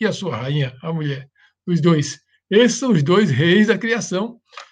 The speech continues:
por delegação divina, inclusive, né? Então, nós somos antropocêntricos desde sempre, no Ocidente. Quando você pega outras culturas, a, a coisa é mais complexa. Mas nós e a Hannah, nós somos de uma, uma tradição antropocêntrica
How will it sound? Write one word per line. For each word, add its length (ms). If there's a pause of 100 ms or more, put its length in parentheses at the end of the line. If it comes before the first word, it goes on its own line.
(100)
por 120
delegação 500
divina, 380
inclusive, 540
né? 120 (360)
Então, 320
nós 280
somos 280
antropocêntricos 920 (200)
desde 460
sempre, 440 (580)
no 80
Ocidente. 560 (240)
Quando 200
você 300
pega 220
outras 260
culturas, 500 (380)
a, 320
a 60
coisa 220
é 20
mais 160
complexa. 560
Mas 420 (500)
nós 680
e 160
a 80
Hannah, 440 (540)
nós 220
somos 380
de 100
uma, 340
uma 140
tradição 560
antropocêntrica 760